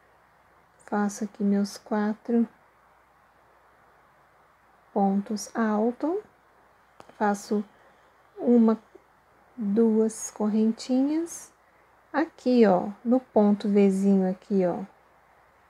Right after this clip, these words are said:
né, no primeiro ponto alto de base, eu faço uma correntinha. E aqui dentro eu vou fazer cinco. Uma, duas, três,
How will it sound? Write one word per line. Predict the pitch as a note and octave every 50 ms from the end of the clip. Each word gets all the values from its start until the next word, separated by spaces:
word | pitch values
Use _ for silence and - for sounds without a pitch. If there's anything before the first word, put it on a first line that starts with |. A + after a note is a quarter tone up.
| _ _ _ _ _ _ _ -
né, | A#3 G3+ G3 G#3 G#3+
no | A3
primeiro | G#3 - A3+ G#3+ G#3 G#3 G3 A3
ponto | G#3 - - G#3 F#3+ F#3+ G3 G3 G3 - G#3
alto | F#3+ F#3 F#3+ G3 - -
de | G3+ G#3+ G#3
base, | G3+ A3 A3 A3+ A#3 A#3 A#3 B3
eu | B3+ B3+
faço | B3 - - G#3 - G#3 G3+ G3 - - - -
uma | - A#3+ A#3 A3 G#3
correntinha. | G3+ - G#3+ G#3 A3 A3+ A3+ A#3 - - - C4 B3+ C4+ C#4 C#4+ D4+ D#4 E4+ F#4 _ _ _ _ _ _ _ _ _ _ _ _ _ _ _ _ _ _ _ _ _ _ _ _ _ _ _ _ _ -
E | B3+ A#3 A#3+
aqui | A#3 - B3+ A#3
dentro | G#3+ A3+ A3+ A#3+ A#3+ C4+ B3
eu |
vou | A#3+ B3 B3
fazer | B3 - C4 B3 B3+ C4 C#4+
cinco. | D4 - - - - G3+ F#3+ F3+ G3+ G3+ - A3
Uma, | G#3+ G#3+ A3 A#3+ B3+ B3+ B3 B3+ B3+ C4 C4 C4 C4+ C4+ C4+ - _ _ _ _ _ _ _ _ _ -
duas, | A3 A3 A#3 A#3+ A#3+ A#3 A#3 A#3 A#3 A#3+ A#3 A3+ A3+ A3+ A#3 - - - - - - - _ _ _ _ _ _ _ _ _ _ _ _
três, | - G#3 A3 G#3+ G#3+ A3 A3+ A3 A3 A3 A3 A3 G#3+ G#3+ A3 A3+ - - - - - - -